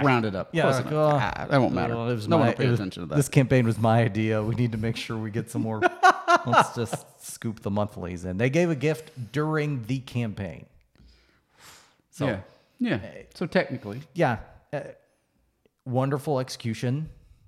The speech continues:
Speaker 2: uh, or wonderful thought. Really good execution, but not perfect execution. And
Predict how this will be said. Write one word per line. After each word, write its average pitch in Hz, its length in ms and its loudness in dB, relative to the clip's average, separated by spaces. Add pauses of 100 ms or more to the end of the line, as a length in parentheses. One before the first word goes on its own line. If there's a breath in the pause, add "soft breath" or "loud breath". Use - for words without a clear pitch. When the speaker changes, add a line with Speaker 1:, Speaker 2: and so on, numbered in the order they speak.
(120)
Speaker 2:
uh, 104 240 -8
or 113 80 -2
wonderful 131 320 -2
thought. - 640 -2 (380)
Really 160 280 0
good 131 300 0
execution, 113 440 -6
but 101 60 -8
not - 300 -6
perfect 101 360 -6
execution. 85 680 -14 (400 soft breath)
And 95 280 -6